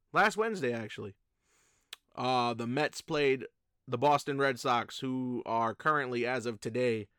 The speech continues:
uh, Tuesday, May fourth, at two P M Eastern Time. They are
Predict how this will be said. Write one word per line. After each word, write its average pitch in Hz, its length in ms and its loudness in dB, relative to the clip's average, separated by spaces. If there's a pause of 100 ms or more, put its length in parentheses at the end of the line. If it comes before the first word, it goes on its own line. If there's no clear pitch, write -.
(760)
uh, 110 500 -12 (180)
Tuesday, 127 720 -6
May 143 300 0
fourth, 127 520 0 (720)
at 123 340 -8 (400)
two 214 180 -4
P 170 220 -6
M 127 400 -4
Eastern 127 400 -8
Time. 107 420 -8 (800)
They 139 300 2
are 123 600 2